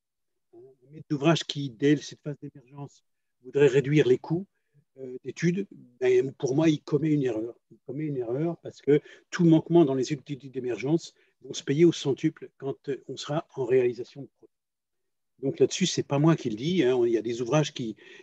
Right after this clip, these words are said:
qui ont synthétisé tout ça. J'ai même, moi-même participé à la rédaction d'un guide au Syntec Ingénierie qui s'appelle «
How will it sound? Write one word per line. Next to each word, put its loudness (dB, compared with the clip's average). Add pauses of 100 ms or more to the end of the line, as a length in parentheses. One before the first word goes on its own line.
qui -6
ont 0 (100)
synthétisé -6
tout -14
ça. 0 (380)
J'ai 2
même, 4
moi-même 0
participé -12
à -2
la -4
rédaction -6
d'un -8
guide -10
au -6
Syntec -4
Ingénierie 0
qui -20
s'appelle « 0